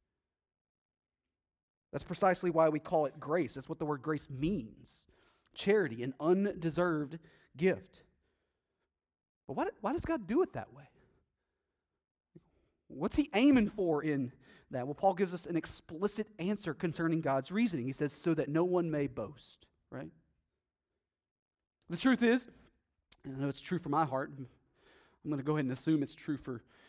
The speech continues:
your heart as well. The truth is that if we owned even a fraction of one percent of the responsibility for our salvation, we wouldn't hesitate to celebrate our fraction of one percent. I would.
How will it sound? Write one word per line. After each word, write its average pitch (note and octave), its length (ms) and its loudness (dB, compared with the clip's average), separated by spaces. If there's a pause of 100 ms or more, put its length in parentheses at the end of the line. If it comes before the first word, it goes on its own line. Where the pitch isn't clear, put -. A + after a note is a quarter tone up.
(160)
your D3+ 120 -2
heart C#3 220 0
as A#2+ 100 -10
well. C#3+ 300 2
The C#3 80 -10
truth G3 260 -6
is D#3 80 -8
that D#3 160 4
if - 160 -8
we G3 240 0 (240)
owned F#3+ 240 4
even F3+ 220 0
a C#3+ 60 0 (180)
fraction F3+ 560 0
of D#3 260 4 (220)
one F3 260 4
percent - 540 -2
of E3 100 -6
the D#3+ 80 -4
responsibility D#3 640 0
for E3 140 -2
our D3 60 0
salvation, D#3 540 0
we D#3+ 100 -2
wouldn't E3+ 220 -4
hesitate D3+ 460 -4
to C#3+ 100 -10
celebrate C#3 400 -2
our C3 120 -2
fraction C3 420 -4
of B2 80 -6
one B2+ 160 -4
percent. C3 320 -10 (1500)
I E3 100 0
would. E3+ 260 2